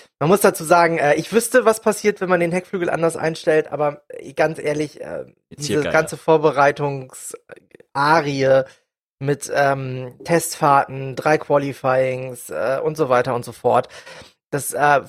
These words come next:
Speaker 1: um dann irgendwie ein Rennen, äh, zwei Stunden zu fahren,
Speaker 2: <laughs> Du
Speaker 1: ähm,
Speaker 2: bist auch so zwei Stunden. Du wirst sehen, in der zweiten Ro-, Kurve <laughs> den Heckflügel verlieren und fertig, auspasst.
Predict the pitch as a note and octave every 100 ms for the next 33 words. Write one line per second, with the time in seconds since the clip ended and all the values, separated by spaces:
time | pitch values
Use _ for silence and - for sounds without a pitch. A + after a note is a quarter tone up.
0 | - E3 D#3+ D#3 D#3+ D3 D#3 D3+ - D3+
1 | D#3 D#3 F3+ F3 D#3 D3 - - C#3+ C3+
2 | C3 - D3+ C#3+ - C#3 C3+ C3 C3+ C3+
3 | C3 C#3 D#3 D3 C#3+ C3+ C#3+ B2 C3+ -
4 | B2 - A2+ A#2+ A2 B2+ A2+ A#2+ B2+ C3
5 | C#3+ B2 A2+ A#2 B2+ A#2 G#2 C3 B2 C3
6 | A#2 A2+ A2+ C3 A#2 A#2+ - C#3 C3+ A#2+
7 | A2 C3+ B2+ C3+ B2 - A#2+ A#2 A#2+ F2
8 | G#2+ - G2+ G2+ -